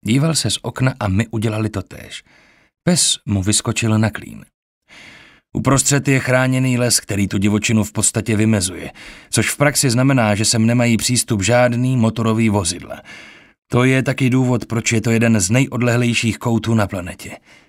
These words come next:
Spíš Mars než Země. Je těžký dostat se pryč a snad ještě těžší dostat se sem.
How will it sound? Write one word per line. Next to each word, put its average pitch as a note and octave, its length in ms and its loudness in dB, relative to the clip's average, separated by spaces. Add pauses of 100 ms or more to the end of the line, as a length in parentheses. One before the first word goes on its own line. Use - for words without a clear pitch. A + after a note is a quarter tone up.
(200)
Spíš - 380 0 (160)
Mars B2 420 0 (280)
než F#2 200 -6
Země. F#2 440 -6 (640)
Je A#2 100 2
těžký F3+ 380 2
dostat E3 300 0
se - 120 0
pryč - 420 -2 (360)
a G2+ 80 -4
snad A#2 240 2
ještě C3+ 220 0
těžší C#3+ 380 2
dostat C3+ 380 0
se B2+ 160 0
sem. E2 360 -4